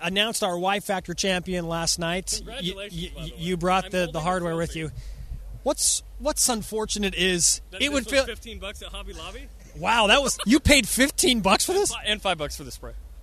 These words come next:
Speaker 1: Twenty dollars.
Speaker 2: Yeah,
Speaker 1: I'm not
Speaker 2: congratulations.
Speaker 1: giving this back ever, man. This
Speaker 2: No,
Speaker 1: is
Speaker 2: that's
Speaker 1: some
Speaker 2: yours. You keep it.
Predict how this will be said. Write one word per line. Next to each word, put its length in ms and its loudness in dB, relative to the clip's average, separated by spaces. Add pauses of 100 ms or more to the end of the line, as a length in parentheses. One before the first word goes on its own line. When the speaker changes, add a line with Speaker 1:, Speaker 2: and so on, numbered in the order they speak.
(340)
Speaker 1:
Twenty 420 0
dollars. 640 2
Speaker 2:
Yeah, 60 -18
Speaker 1:
I'm 540 -8
not 100 2
Speaker 2:
congratulations. 80 -2
Speaker 1:
giving 220 0
this 120 -2
back 280 -4
ever, 260 -8
man. 300 -8 (100)
This 160 -10
Speaker 2:
No, 60 -6
Speaker 1:
is 100 -4
Speaker 2:
that's 140 -8
Speaker 1:
some 80 -16
Speaker 2:
yours. 280 -18
You 100 -18
keep 200 -16
it. 100 -16